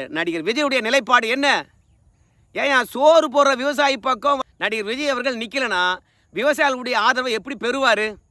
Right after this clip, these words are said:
ஒட்டுமொத்தமாக நடிச்சா மட்டும் போதும், நாலு காலாங்குட்டிகள் நடிகர் விஜய் என்று கத்துனா போதும், அவர் வெற்றி பெற்று விடுவாரா? இலங்கை தமிழர் பிரச்சனையில என்ன அவருடைய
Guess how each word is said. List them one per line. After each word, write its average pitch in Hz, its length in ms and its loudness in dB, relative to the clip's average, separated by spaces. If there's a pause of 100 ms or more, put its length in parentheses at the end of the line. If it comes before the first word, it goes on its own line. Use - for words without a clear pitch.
(580)
ஒட்டுமொத்தமாக 269 840 0 (120)
நடிச்சா 277 320 0
மட்டும் 262 380 -2
போதும், 208 280 -4 (100)
நாலு 233 300 0
காலாங்குட்டிகள் 269 640 2
நடிகர் 233 260 -6
விஜய் 262 200 -4
என்று 254 220 -6
கத்துனா 247 260 -2 (140)
போதும், 226 340 -6 (480)
அவர் 247 260 2
வெற்றி 247 220 -6
பெற்று 254 180 -4
விடுவாரா? 233 420 4 (1160)
இலங்கை 277 320 -2
தமிழர் 262 360 -4
பிரச்சனையில 247 440 -4 (120)
என்ன 262 160 -6
அவருடைய 233 260 -2